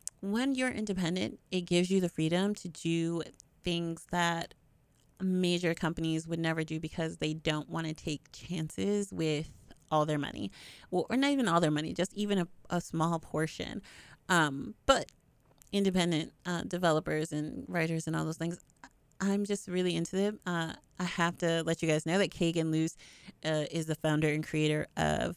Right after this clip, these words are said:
uh, Comics in Color Festival. Uh, right now, it is a monthly meeting that they have, and anyone from the community can come. They hold it at the Grove Hall Library, and anyone can come. And if you're, you write or you draw, you can make connections, you know, with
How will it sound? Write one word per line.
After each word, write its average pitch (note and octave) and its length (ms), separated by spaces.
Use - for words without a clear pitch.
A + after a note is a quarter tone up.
uh, - 160
Comics E3+ 440
in F3 180
Color F3 520
Festival. D#3 640
Uh, E3 180
right F#3 180
now, G#3 280
it F#3 100
is E3+ 140
a D#3+ 80
monthly D#3+ 480
meeting D#3+ 540
that D#3 260
they D#3+ 100
have, D#3 380
and - 200
anyone B3+ 280
from B3+ 140
the A3+ 40
community F#3+ 480
can - 200
come. G3 380
They F3 120
hold E3 260
it D#3 140
at D#3 160
the D#3+ 60
Grove D#3 380
Hall D3 540
Library, E3 680
and G3+ 400
anyone A3+ 240
can G#3 160
come. G3 260
And E3+ 180
if E3 200
you're, F#3+ 340
you F3+ 160
write G#3+ 400
or F3 120
you D#3+ 160
draw, G#3+ 400
you F#3 180
can F3+ 220
make E3+ 160
connections, E3+ 640
you E3 180
know, D3+ 140
with D#3+ 300